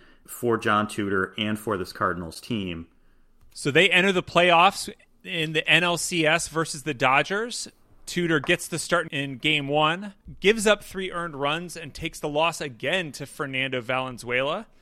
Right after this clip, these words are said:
Speaker 2: But he gets another shot in game four, down two one in the series against the Dodgers.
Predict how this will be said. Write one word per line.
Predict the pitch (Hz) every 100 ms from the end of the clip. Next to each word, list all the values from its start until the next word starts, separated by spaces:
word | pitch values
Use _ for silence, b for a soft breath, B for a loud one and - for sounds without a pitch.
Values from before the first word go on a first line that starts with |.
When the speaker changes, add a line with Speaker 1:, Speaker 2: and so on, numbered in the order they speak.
| b b b b -
Speaker 2:
But | 190 180
he | 190
gets | 185 214 208
another | 202 208
shot | - 208 214 214
in | 175 156
game | 156 143
four, | - 156 160 214 240 - b b 170
down | 147 175 214
two | - 196
one | 170 160 151
in | 139
the |
series | - 156 147 139 - - -
against | 127 151 151
the | 143
Dodgers. | 123 127 127 127 127 131